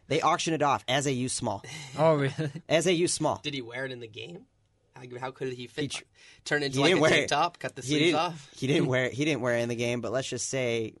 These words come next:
Speaker 1: when he tried it on in, in the locker room, it did not go well, and we were lucky we were still able to auction off that jersey, and it didn't rip in half. Uh, but anyways, it,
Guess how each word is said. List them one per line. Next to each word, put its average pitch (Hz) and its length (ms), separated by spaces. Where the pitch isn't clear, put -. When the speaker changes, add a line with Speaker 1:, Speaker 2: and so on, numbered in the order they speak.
Speaker 1:
when 113 120
he 123 100
tried 123 300
it 117 80
on 117 280
in, 120 280
in 147 100
the 127 80
locker 131 380
room, 120 240
it 147 100
did 147 140
not 131 280
go 131 120
well, 123 240
and 123 100
we 123 80
were 123 120
lucky 123 200
we 123 60
were 117 80
still 127 180
able 117 200
to - 80
auction 117 300
off 120 200
that 104 180
jersey, 113 320
and 113 80
it 107 120
didn't 113 200
rip 113 180
in 104 80
half. 110 360
Uh, 117 340
but 120 380
anyways, 113 560
it, 104 260